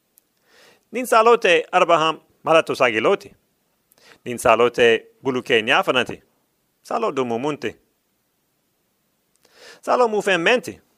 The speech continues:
Mo mu ninete. Ni be sale han. I be huma han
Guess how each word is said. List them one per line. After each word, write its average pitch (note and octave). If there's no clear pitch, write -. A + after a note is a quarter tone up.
Mo F#3+
mu G#3+
ninete. G#3
Ni A#3
be G#3
sale A#3+
han. A2
I F#3
be G3+
huma A3
han C3+